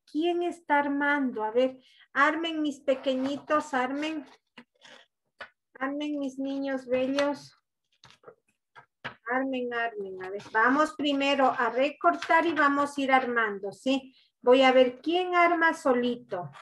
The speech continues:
¿ya? Vamos, mis niños. Vamos armando.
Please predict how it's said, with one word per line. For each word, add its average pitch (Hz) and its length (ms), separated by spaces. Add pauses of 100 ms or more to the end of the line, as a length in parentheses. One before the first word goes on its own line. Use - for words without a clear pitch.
(260)
¿ya? 214 600 (1400)
Vamos, 240 640
mis 247 280
niños. 196 680 (1500)
Vamos 208 480
armando. 220 800